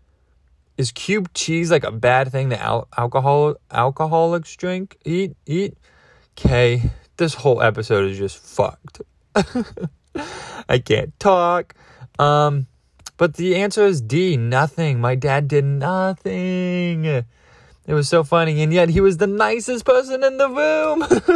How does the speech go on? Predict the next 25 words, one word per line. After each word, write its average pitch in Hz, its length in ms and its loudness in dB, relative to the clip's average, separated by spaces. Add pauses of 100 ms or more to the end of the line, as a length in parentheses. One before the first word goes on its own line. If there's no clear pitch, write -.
<laughs> 302 160 -6
He 302 80 -6
was 214 200 -2
the 214 120 -8
nicest 175 420 -6
person 180 360 -2
in 165 80 -2
the 165 100 0
room, 160 220 -2
and 151 100 -2
he 156 60 -2
was 147 140 -2
doing 135 340 -2
nothing. 131 480 -4 (840)
And 147 100 0
then 151 80 2
there 151 120 4
was 143 100 4
a 139 60 0
pause, 139 600 0 (920)
and 131 100 -2
I 127 80 0
freaking, 135 400 -2
um, 113 400 0 (1300)
um, 107 600 -2